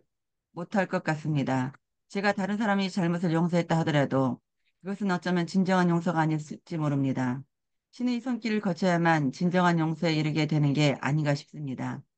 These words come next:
저는 이제 신의 도움으로 신의 나룻배를 타고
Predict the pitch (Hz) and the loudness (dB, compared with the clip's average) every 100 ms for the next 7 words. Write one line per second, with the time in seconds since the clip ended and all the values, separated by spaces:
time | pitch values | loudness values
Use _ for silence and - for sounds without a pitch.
0 | _ _ _ _ _ 190 208 196 175 180 | _ _ _ _ _ -4 -2 -2 0 0
1 | 165 165 233 220 214 190 180 165 160 143 | 0 0 0 0 2 2 4 2 2 0
2 | 139 _ _ - 247 233 175 160 185 180 | -2 _ _ -4 -2 0 0 -2 -2 -2
3 | 170 175 156 156 147 135 - | -2 -2 -2 2 2 2 -2